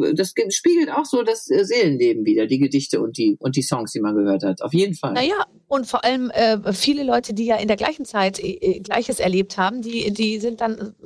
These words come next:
Speaker 2: mit diesen Liedern auch sofort in diese, in diese Zeit versetzt. Ähm, bist du ein guter Mensch?
Speaker 1: Oh, das ist natürlich, das ist ja eine sehr moralische Frage.
Speaker 2: Ja.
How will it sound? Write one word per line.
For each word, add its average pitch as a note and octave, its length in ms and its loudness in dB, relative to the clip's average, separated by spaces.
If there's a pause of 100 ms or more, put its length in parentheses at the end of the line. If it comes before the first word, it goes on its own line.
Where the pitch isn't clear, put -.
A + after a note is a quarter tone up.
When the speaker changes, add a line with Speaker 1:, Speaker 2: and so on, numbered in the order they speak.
(140)
Speaker 2:
mit C4 200 -2
diesen D4 200 2
Liedern A3 300 0
auch G3 140 0
sofort F#3+ 380 -2
in F#3+ 120 -2
diese, F3+ 260 -2 (300)
in F#3+ 120 2
diese F#3+ 220 4
Zeit F3+ 240 -2
versetzt. F3 440 -2 (300)
Ähm, C4 240 2 (380)
bist F#4 240 0
du G4 60 6
ein F4+ 80 -2
guter D#4+ 280 2
Mensch? C#4 500 -2 (1080)
Speaker 1:
Oh, D#3+ 300 2
das D#3+ 160 -6
ist - 40 -6
natürlich, D3 400 0
das D3 160 0
ist - 60 -6
ja F3 60 4
eine B2+ 200 0
sehr C#3 180 0
moralische G2+ 560 -2
Frage. G2+ 500 -2 (460)
Speaker 2:
Ja. F#4+ 160 4